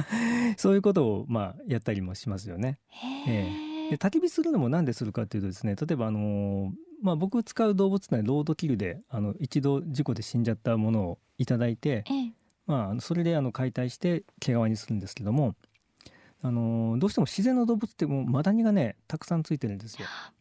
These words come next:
Speaker 2: はい。
Speaker 1: いっぱい、本当に。すごい。
Speaker 2: はい。
Speaker 1: で、それを取るために、あの、焚き火で一度こう、いぶしてマダニを全部取ってから、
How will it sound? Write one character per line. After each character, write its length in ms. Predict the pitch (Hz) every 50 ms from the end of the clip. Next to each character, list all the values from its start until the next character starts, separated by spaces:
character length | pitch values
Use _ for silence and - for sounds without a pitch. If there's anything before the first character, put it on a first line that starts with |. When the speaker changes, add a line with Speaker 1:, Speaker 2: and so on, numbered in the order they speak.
| _ _ _ _
Speaker 2:
は 240 | - - - 220 202
い。 40 |
Speaker 1:
い 40 | 175
っ 40 | 165 - - - - _ _
ぱ 120 | - 127
い、 80 | 110 -
本 220 | - - 123 120 110
当 100 | - 123
に。 140 | 110 101 - - _ _ -
す 160 | - - 220 240 233
ご 0 |
い。 40 | 214
Speaker 2:
は 60 | -
い。 40 | - - _
Speaker 1:
で、 220 | - 165 165 151 - - - - - - - -
そ 160 | - - 226 220
れ 80 | 240
を 80 | 247 233
取 160 | - 269 240
る 40 | 208
た 120 | - 139
め 100 | 117 107
に、 320 | 107 120 123 113 101 98 - _ _ _
あ 120 | - 127 123
の、 180 | 120 117 110
焚 260 | - - 165 - 202
き 0 |
火 200 | 180 185 185 - - _ _ _ _ -
で 220 | 175 180 165 143 -
一 220 | 156 - - 165
度 160 | 156 170 156
こ 640 | 139 - 151 143 143 143 139 139 139 135 131 139 -
う、 100 | - 135
い 60 | 156
ぶ 100 | 190 247
し 80 | - -
て 240 | - 110 98 - - _
マ 160 | - 117 -
ダ 80 | 151 170
ニ 140 | 170 170 160
を 80 | 143
全 200 | 113 135 180 202
部 120 | 180 156 -
取 120 | - 190
っ 60 | -
て 100 | - 202
か 140 | - - 190
ら、 260 | 214 220 175 123 -